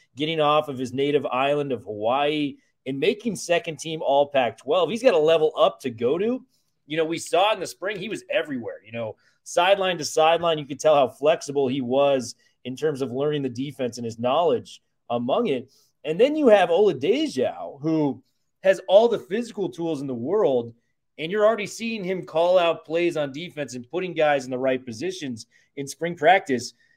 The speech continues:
Long story short, is this the two best linebackers within the conference on paper right now?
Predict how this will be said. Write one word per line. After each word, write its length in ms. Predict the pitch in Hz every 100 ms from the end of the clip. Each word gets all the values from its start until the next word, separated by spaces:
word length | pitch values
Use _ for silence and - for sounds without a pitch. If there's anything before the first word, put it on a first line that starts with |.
| _ _ _ _ -
Long 300 | 175 294 311
story 320 | - 196 165
short, 280 | 233 233 156
is 160 | 156
this 300 | 170 320 - -
the 100 | 170
two 220 | - 247
best 240 | 226 214
linebackers 720 | 165 190 233 185 156 147 139 127
within 180 | 156
the 80 | 165
conference 760 | 123 - 202 226 143 131 - -
on 200 | 139 147
paper 560 | 143 156 202 156 120 - _ _
right 240 | 131 135 131
now? 240 | 151 185